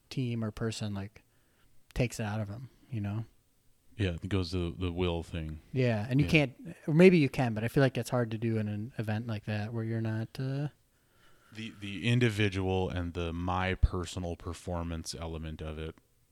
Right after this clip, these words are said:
Speaker 2: is a greater percentage of the outcome
Speaker 1: Yeah.
Speaker 2: than it would be in certainly team game sport environments. Yeah.
Speaker 1: Yeah.
Speaker 2: I agree with that.
Speaker 1: A lot of the jiu-jitsu guys that I face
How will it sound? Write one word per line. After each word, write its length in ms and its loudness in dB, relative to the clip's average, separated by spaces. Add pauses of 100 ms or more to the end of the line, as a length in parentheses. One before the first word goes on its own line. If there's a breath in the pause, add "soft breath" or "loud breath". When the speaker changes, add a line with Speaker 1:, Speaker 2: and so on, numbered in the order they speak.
(120)
Speaker 2:
is 180 -6
a 80 -6
greater 460 -4
percentage 680 -6
of 120 -8
the 100 -6
outcome 460 -8
Speaker 1:
Yeah. 240 -4 (460 loud breath)
Speaker 2:
than 200 -4
it 140 -6
would 240 -8
be 320 -8 (460 soft breath)
in 440 -8
certainly 440 0 (320)
team 400 -6 (340 soft breath)
game 440 -8
sport 380 -8 (120)
environments. 680 -8 (140)
Yeah. 160 -8 (680 soft breath)
Speaker 1:
Yeah. 220 -2
Speaker 2:
I 80 0
agree 200 -4
with 100 -6
that. 220 -10 (460 soft breath)
Speaker 1:
A 60 -2
lot 240 6
of 80 4
the 80 2
jiu-jitsu 460 -2
guys 420 -6 (160)
that 160 -2
I 80 -2
face 400 -6